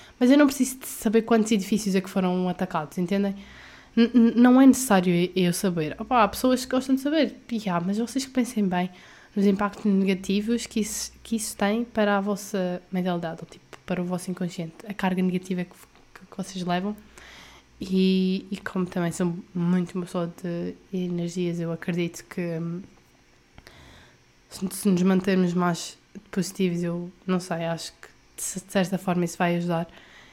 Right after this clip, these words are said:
E ajudem com o que podem, eh, se tiverem coisas para doar, doem. Se tiverem,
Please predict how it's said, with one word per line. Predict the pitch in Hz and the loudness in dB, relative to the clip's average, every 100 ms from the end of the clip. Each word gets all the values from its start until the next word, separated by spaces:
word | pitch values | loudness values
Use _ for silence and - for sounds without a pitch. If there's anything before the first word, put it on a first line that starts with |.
| - _ 208 | -20 _ 0
E | 202 | 2
ajudem | 202 214 208 | 6 4 4
com | 226 | 0
o | |
que | 220 | -4
podem, | - 202 190 175 175 190 220 - _ | 0 4 4 4 0 -2 -8 -18 _
eh, | 196 190 | -4 -2
se | 185 | -4
tiverem | - 202 196 196 | -2 0 2 0
coisas | 208 208 196 | 0 0 0
para | - 202 196 | -4 -2 0
doar, | 196 185 180 | 2 2 2
doem. | 208 190 175 170 | 2 2 2 -2
Se | - | -6
tiverem, | - 180 185 190 190 | -4 0 2 2 -2